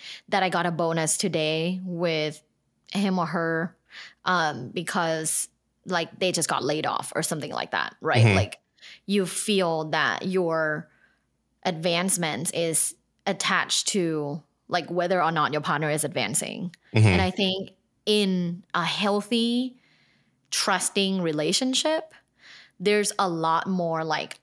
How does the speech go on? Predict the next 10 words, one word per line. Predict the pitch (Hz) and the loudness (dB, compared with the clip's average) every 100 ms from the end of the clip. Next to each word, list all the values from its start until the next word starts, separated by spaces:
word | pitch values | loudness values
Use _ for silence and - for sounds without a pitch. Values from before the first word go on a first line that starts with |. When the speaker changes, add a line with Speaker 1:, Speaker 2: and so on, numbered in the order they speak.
| - | 0
Speaker 1:
I'm | 170 175 180 185 | 2 2 0 0
cheering | - 190 185 196 190 | 2 2 2 0 -2
for | - 185 | -2 -2
you | 165 165 170 196 196 | 0 0 2 2 2
regardless | 180 165 170 170 170 165 | 0 0 0 0 0 -2
of | 165 | -2
my | 160 151 | -2 -2
circumstances | - 175 175 202 190 185 196 254 277 311 - - _ | 0 0 0 -2 0 0 0 2 2 0 -4 -8 _
versus | 170 160 175 170 170 - | -6 0 2 2 2 0
comparison. | 175 151 156 139 139 - | -2 -2 0 0 -2 -4